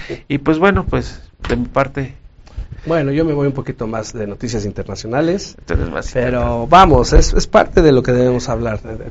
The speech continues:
Speaker 2: tecnológicamente siempre estamos buscando las notas informativas que replican para América Latina. En este caso, Cisco, la empresa Cisco, la de los switchers, hace doce años empezó con su nueva encomienda de video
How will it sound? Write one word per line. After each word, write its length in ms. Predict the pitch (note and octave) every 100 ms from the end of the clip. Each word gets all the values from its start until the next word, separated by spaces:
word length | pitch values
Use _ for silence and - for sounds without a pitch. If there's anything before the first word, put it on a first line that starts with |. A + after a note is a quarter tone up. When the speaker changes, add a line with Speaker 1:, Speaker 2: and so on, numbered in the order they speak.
| -
Speaker 2:
tecnológicamente 1040 | B2 B2+ B2+ C#3 D3 C3+ C#3 C#3 D3 D3
siempre 320 | C#3+ C#3+ C#3
estamos 400 | C#3 B2+ B2+ A#2+
buscando 540 | B2 - - A#2 A#2 A2+
las 240 | G#2 -
notas 320 | A2+ A2 G#2+
informativas 760 | B2 C3+ D3 C#3+ D3 C3+ C#3 - - - - _
que 380 | - B2+ B2+ - - - _ -
replican 640 | B2+ B2 C#3 C3+ A#2+ G#2
para 220 | - G#2
América 360 | G#2+ A2+ A2+ A2
Latina. 380 | F#2+ - G2 F2+ - - - -
En 100 | C3
este 220 | D3+ D#3
caso, 260 | D3+ C#3+ C#3
Cisco, 560 | - G#3+ - C#3 C3 - _ _ _ -
la 80 | A2+
empresa 320 | G#2+ C3 B2+
Cisco, 380 | A#2 C3 - A2+
la 120 | G#2
de 80 | G2+
los 160 | G#2 -
switchers, 600 | D#3+ - A#2+ - - - - _
hace 240 | - C3 C3
doce 300 | C3+ C3 B2+
años 360 | C3 D#3 D#3+
empezó 440 | C#3 B2 A#2+ - B2+
con 180 | C#3 C3+
su 220 | C3+ B2
nueva 420 | A#2+ B2 C3 C3
encomienda 560 | B2 A#2+ A#2+ D#3+ D#3+ A#2
de 140 | A2
video 500 | A2+ A2 A#2 G#2 -